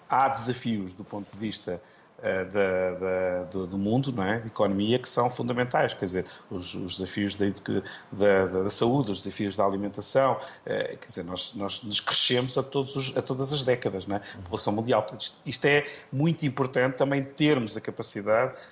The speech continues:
de termos essa competência para fornecermos, no fundo, eh, o, o, os instrumentos certos para que um país,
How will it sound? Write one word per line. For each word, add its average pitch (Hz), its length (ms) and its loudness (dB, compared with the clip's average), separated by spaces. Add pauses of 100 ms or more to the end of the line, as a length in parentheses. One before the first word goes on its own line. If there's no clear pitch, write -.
(180)
de 120 260 0
termos 123 300 -2
essa 127 200 2
competência 135 480 -2
para 139 240 2
fornecermos, 127 800 -2
no 123 100 -4
fundo, 117 400 -6 (320)
eh, 110 400 6
o, 113 40 -4
o, 107 520 -4
os 110 100 -4
instrumentos 113 480 0
certos - 280 0
para 120 180 -2
que 120 340 -2
um 104 140 -6
país, 104 480 0